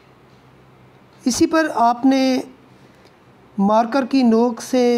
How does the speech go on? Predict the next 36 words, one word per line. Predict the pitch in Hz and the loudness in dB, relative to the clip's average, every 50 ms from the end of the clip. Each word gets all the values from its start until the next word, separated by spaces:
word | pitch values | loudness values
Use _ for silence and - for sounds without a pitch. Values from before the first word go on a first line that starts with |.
| 233 - - - - - _ _ _ - - - | -2 -6 -12 -20 -20 -20 _ _ _ -20 -8 -4
एक | 220 220 214 220 - | -4 -4 -4 -6 -4
कर्व | - 254 269 277 254 | -2 -2 0 0 0
लाइन | 254 247 233 233 240 233 | 0 0 2 2 0 0
शुरू | 226 - 247 247 240 | 0 0 0 0 0
करनी | 240 220 208 208 220 226 | -2 -2 -2 0 0 0
है | 233 | 0
और | 233 220 226 | 0 -2 -2
पूरे | - 240 254 254 254 247 | -2 -2 -2 0 -2 -4
कट | - - 262 254 - - | -4 -4 -6 -6 -4 -6
पर | 247 226 | -4 -2
लेकर | 196 175 175 170 180 180 | -2 -2 -2 -2 -2 -2
आनी | 175 175 175 175 | -2 -2 -2 -2
है | 185 190 | -2 -4
इस | 185 - - | -6 -6 -4
तरह | 208 180 151 | -6 -6 -6
से, | 123 - 185 165 - _ _ _ _ _ _ - _ _ _ - - _ _ _ _ _ _ _ _ _ _ _ _ _ - _ _ _ _ _ _ _ _ _ _ _ _ _ _ _ _ _ - _ _ _ _ _ _ _ _ _ _ _ _ _ _ _ _ _ _ _ - | -6 -12 -16 -18 -18 _ _ _ _ _ _ -20 _ _ _ -20 -20 _ _ _ _ _ _ _ _ _ _ _ _ _ -20 _ _ _ _ _ _ _ _ _ _ _ _ _ _ _ _ _ -20 _ _ _ _ _ _ _ _ _ _ _ _ _ _ _ _ _ _ _ -8
और | - 214 226 226 233 226 247 | -4 -4 -4 -4 -4 -4 -6
इसको | 233 - - 269 247 | -6 -4 -2 -2 -2
हम | 247 233 220 220 - | 0 -2 -4 -6 -6
दोबारा | 190 196 190 185 196 202 220 214 | -4 -4 -2 0 0 0 -2 -2
आगे | 202 202 208 208 240 | -2 -2 -2 0 0
लेकर | 233 247 233 247 247 | -2 -2 -2 -2 -2
आएंगे | 240 240 240 240 233 | -2 0 0 0 0
नोक | 220 226 226 226 226 | 0 0 -2 -2 -4
के | 226 | -4
साथ। | - - 226 226 226 | -2 -2 -4 -2 -2
और | 240 190 | -2 -2
जैसे | 185 220 226 220 269 262 | -2 -2 -2 0 -2 -2
इसकी | - - 277 247 | -2 -2 -4 -2
सीध | - 269 269 220 | -2 -2 0 0
में | 254 247 233 | 0 0 0
आएगा | 226 226 226 240 240 | 0 0 -2 -2 -4
तो | 240 233 | -4 -4
आपने | 202 190 185 180 220 202 | -4 -4 -4 -4 -6 -6
इसका | 185 - 226 220 | -6 -4 -4 -2
दायरा | 185 190 190 190 208 233 | -2 0 0 0 -2 -4